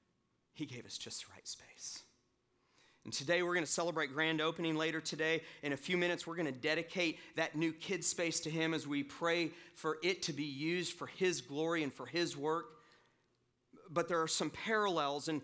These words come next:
and you and I play a part. There's three ways that we play a part. First of all, it's in our faith walk. Do you realize this whole story of "He will come and save," the whole story,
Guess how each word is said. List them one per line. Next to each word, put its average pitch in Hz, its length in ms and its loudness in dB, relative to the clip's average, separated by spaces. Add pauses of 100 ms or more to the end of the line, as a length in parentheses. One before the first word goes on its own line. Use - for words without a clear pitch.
(160)
and 160 180 2
you 220 140 4
and 202 100 4
I 190 140 4
play 190 240 -2
a 151 60 0
part. 170 340 0
There's 170 160 -4
three 208 260 -4
ways 180 360 2
that 156 80 -8
we 147 100 -6
play 160 240 -2
a 147 60 -4
part. 175 260 2 (240)
First 220 260 0
of 170 80 -4
all, 170 120 4
it's 165 100 -6
in 175 80 -2
our 151 80 -2
faith 175 380 -6
walk. 151 200 0
Do 185 80 -4
you 175 60 2
realize 180 320 4
this 160 160 -4
whole 190 160 -4
story 185 320 -4
of 151 60 -4
"He 190 120 -6
will 180 140 -2
come 175 220 -4
and 160 100 -2
save," 190 240 -4
the - 60 -2
whole 180 160 -6
story, 180 340 -2